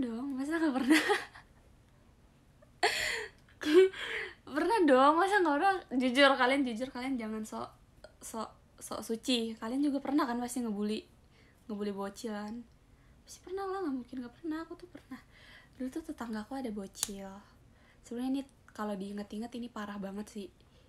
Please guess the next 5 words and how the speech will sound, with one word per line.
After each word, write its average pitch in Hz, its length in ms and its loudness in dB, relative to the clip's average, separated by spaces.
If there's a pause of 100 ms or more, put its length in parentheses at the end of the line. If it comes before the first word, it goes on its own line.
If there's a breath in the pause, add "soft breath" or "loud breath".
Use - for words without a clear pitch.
(400 soft breath)
Kayak 196 240 -10
aku 214 480 -4
pengen 202 320 -6 (400)
meminta 202 320 -8
maaf, 208 480 -6